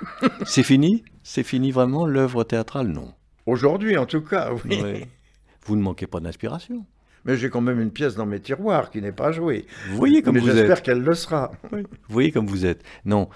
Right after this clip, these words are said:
Speaker 1: euh, bien sûr, un peu plus que, qu'une, je présume. Euh, la, cette pièce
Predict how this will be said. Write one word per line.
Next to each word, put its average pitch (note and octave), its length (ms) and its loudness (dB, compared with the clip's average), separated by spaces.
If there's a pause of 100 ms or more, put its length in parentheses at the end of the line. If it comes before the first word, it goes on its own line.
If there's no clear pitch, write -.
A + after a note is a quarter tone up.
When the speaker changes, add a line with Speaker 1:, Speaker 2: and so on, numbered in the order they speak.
(160)
Speaker 1:
euh, G2 80 0
bien F#2 160 4
sûr, - 220 0 (260)
un C3+ 160 4
peu C#3 140 2
plus - 180 -4
que, G#2+ 360 2
qu'une, A2 340 0
je E2+ 100 -2
présume. A2+ 500 0 (380)
Euh, G#2 540 2 (260)
la, B2+ 280 2 (500)
cette - 260 -2
pièce - 400 2